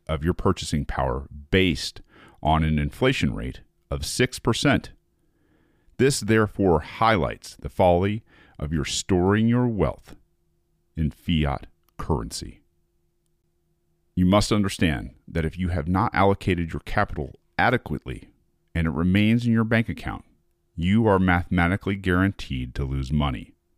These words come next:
In order to avert this, one is forced to buy assets in order to beat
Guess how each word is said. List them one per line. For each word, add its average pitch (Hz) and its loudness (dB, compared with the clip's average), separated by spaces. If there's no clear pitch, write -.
In 85 2
order 110 4
to 110 2
avert 98 2
this, - -16
one 98 2
is 180 -4
forced - -6
to 117 -4
buy 87 2
assets 80 -2
in - -4
order 85 0
to 92 -2
beat - 0